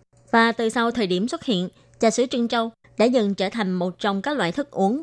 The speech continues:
và món ăn vặt có tính tiêu biểu nhất của người Đài Loan. Chỉ trong vòng có mấy chục năm, trà sữa trân châu đã từ Đài Loan bắt đầu du nhập và tạo ra con sốt, cũng như là trở thành một trong những thói quen ăn uống không thể thiếu của người dân tại Hồng Kông,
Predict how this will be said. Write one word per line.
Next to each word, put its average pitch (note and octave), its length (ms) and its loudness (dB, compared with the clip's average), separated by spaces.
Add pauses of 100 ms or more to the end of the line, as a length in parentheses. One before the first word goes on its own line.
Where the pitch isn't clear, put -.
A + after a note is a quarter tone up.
và F3+ 220 0
món F#3+ 180 -2
ăn A3 180 -2
vặt G#3 200 -4 (420)
có G#3+ 280 0
tính B3+ 220 0
tiêu G3+ 140 2
biểu F3 140 -2
nhất A#3 220 0 (120)
của E3+ 200 2
người G3 280 -2
Đài E3+ 180 -2
Loan. G#3+ 300 -2 (640)
Chỉ B3+ 120 4
trong C4 200 2
vòng F#3+ 280 0
có G3+ 240 -2
mấy C#4+ 160 0
chục - 180 -6
năm, A3+ 220 -2 (400)
trà A3 120 4
sữa G#3+ 200 0
trân A#3+ 160 2
châu G#3 280 2
đã F#3 240 -2
từ G3 220 -2
Đài F3 160 0
Loan G3+ 280 -2 (420)
bắt E4 140 2
đầu A#3 140 4
du G#3+ 140 2
nhập G#3+ 260 -2 (120)
và F3+ 220 2
tạo F3 200 -2
ra G3 140 0
con G#3 220 -2
sốt, D4 260 -2 (360)
cũng G#3+ 140 2
như B3 200 2
là G3 200 0
trở F3 200 -4
thành G3 220 -4
một F3 240 -4
trong F#3+ 260 -2
những F3 180 -4
thói B3+ 180 -2
quen C4 220 0
ăn G3 180 -6
uống G3+ 300 -4
không G3+ 200 -2
thể F#3 120 0
thiếu A#3 380 -2
của F3 200 2
người G#3 260 -2
dân G3+ 220 -2 (180)
tại E3 200 -2
Hồng F3+ 280 -4
Kông, G#3 240 -2